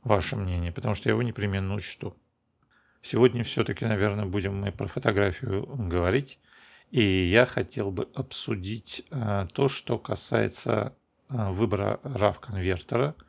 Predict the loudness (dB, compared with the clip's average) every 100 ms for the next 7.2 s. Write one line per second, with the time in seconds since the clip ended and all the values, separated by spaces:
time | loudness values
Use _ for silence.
0 | _ _ _ _ _ -2 2 2 2 -2
1 | 0 0 -2 0 2 2 -4 -4 -4 -4
2 | -8 0 2 2 0 -4 -6 -4 -2 0
3 | -2 -4 _ _ _ _ _ _ _ -2
4 | 0 0 -2 0 0 0 -4 -4 -4 -4
5 | -4 -2 -4 -4 -6 -6 -4 -2 -2 -2
6 | -6 -4 -2 -2 0 -2 -2 -4 -4 -4
7 | -8